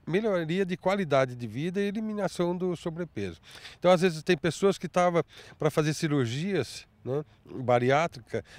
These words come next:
e, e não fizeram por, por motivo desse projeto, que conseguiu resultados incríveis, né, nessas pessoas, da vida das pessoas. Já são quatro anos, graças a Deus.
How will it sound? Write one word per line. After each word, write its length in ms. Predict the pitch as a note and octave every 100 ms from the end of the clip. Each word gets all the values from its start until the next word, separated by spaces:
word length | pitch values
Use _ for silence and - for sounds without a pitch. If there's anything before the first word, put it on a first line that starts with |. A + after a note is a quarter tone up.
| B2+
e, 840 | D3+ D#3+ D#3+ D3+ D3 C#3+ C3+ B2+ A2 - _ _
e 100 | C3
não 160 | D3 F3
fizeram 600 | F#3+ D3+ D3+ E3+ G3 E3+ _ _ _ _
por, 320 | - E3 F3 D#3+ D3+ -
por 480 | - D#3+ D#3 D3 C3 - -
motivo 320 | C#3 E3 D3+
desse 260 | F#3+ -
projeto, 720 | F3+ D3+ A2+ A2+ B2+ D3 F3 D#3 -
que 180 | - E3
conseguiu 380 | E3 D#3 E3 D3+
resultados 720 | D3 C3 C3+ C3+ C#3+ - - -
incríveis, 580 | D3 - A2+ G#2 G2
né, 180 | G2+ A2 A2 -
nessas 300 | G2+ G#2 -
pessoas, 360 | - A2 - F2+
da 140 | G#2+
vida 300 | A2+ E3 D3
das 120 | A2+ -
pessoas. 320 | G#2 - F#2 - - -
Já 80 | A#2+
são 160 | D#3+
quatro 440 | D3 D#3 F#3 G3 D3
anos, 240 | A#2 G#2+
graças 280 | A#2+ C3 -
a 60 | E3
Deus. 440 | C3 G#2 - -